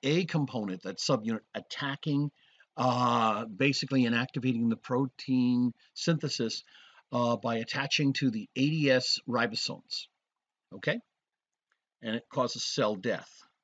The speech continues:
And here is the table twenty-one four to describe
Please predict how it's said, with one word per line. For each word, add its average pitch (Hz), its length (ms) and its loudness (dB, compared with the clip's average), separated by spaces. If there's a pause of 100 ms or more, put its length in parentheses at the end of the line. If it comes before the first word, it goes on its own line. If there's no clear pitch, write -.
(600)
And 110 160 -2
here 151 420 2
is 123 440 2
the 101 180 -8
table 120 380 -2
twenty-one 110 420 -2
four 127 440 0 (320)
to 127 60 -6
describe 135 500 4